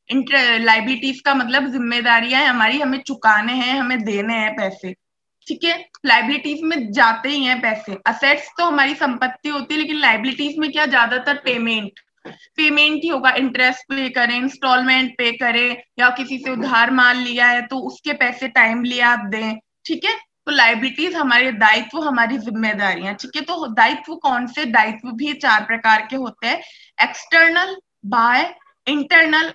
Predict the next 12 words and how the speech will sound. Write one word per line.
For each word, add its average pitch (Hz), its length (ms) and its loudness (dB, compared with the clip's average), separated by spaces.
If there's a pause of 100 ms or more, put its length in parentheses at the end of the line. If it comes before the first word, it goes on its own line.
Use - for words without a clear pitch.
आंतरिक, 233 500 0
शॉर्ट 277 460 -2
टर्म, 302 280 2
अल्पकालीन 233 720 0
और 302 100 -2
लॉन्ग 226 380 -2
टर्म, 294 240 -2
दीर्घकालीन, 190 760 -6
ठीक 262 180 -12
है। 359 100 -8 (1200)
तो - 120 -2
external, 226 720 0